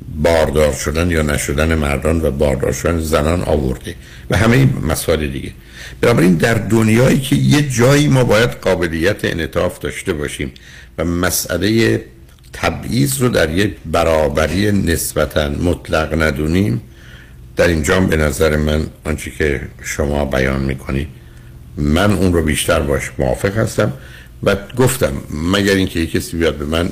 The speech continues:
اینو نشون بده. برای من اصلاً نگید مطالعات شده، چون چند تا از این مطالعات خوندم، اصلاً مطالعات که سهله،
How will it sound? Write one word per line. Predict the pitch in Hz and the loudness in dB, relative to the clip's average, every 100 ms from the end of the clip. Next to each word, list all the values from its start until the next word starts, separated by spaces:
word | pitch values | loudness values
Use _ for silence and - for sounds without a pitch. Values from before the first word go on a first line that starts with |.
| - | 0
اینو | 104 76 | 0 0
نشون | 62 - 62 | -4 -10 -10
بده. | 62 | -4
برای | 110 | 0
من | 147 - | 0 0
اصلاً | - 107 - 139 | 0 -2 0 2
نگید | 139 - - 80 | 2 2 -2 -2
مطالعات | 85 - 71 69 67 67 | -2 -2 -2 0 -2 -4
شده، | - 65 67 - - - - | -8 -10 -12 -16 -20 -10 -2
چون | 131 | 0
چند | 135 127 127 | 2 2 4
تا | |
از | 101 95 | 2 2
این | 120 | 0
مطالعات | 98 90 87 113 - | 2 2 2 0 -2
خوندم، | 131 135 | 0 0
اصلاً | 113 - 110 | 0 -2 -2
مطالعات | 98 78 82 76 76 92 - | -2 0 0 0 0 -2 -4
که | 90 | -8
سهله، | - 78 - | -6 -6 -8